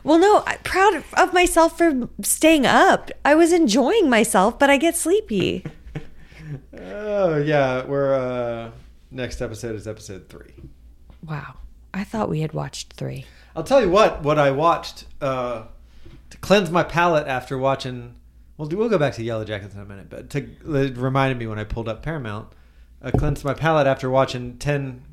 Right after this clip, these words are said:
Speaker 2: nine Saw movies, um, is Zodiac, the David Fincher movie from two thousand seven. And I gotta say, I was a big fan of the Zodiac book that Robert Graysmith wrote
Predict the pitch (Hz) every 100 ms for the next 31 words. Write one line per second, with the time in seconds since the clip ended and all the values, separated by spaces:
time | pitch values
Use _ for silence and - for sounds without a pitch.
0 | - 147 151 147 - 151 147 120 107 107
1 | 110 - - - - - - - 131 123
2 | 117 110 113 - - - - - - 135
3 | 117 131 240 190 95 67 - - - -
4 | - - - - - - - 127 117 117
5 | 113 139 127 - 202 160 131 120 101 98
6 | 101 113 107 131 120 120 104 101 - 156
7 | 107 90 - - - - 175 240 - -
8 | 147 - - - - 214 285 139 143 -
9 | 127 113 107 101 - - - 120 113 -
10 | 127 113 131 123 117 104 101 95 139 113
11 | - - 117 110 110 107 107 120 113 -
12 | 107 - 110 104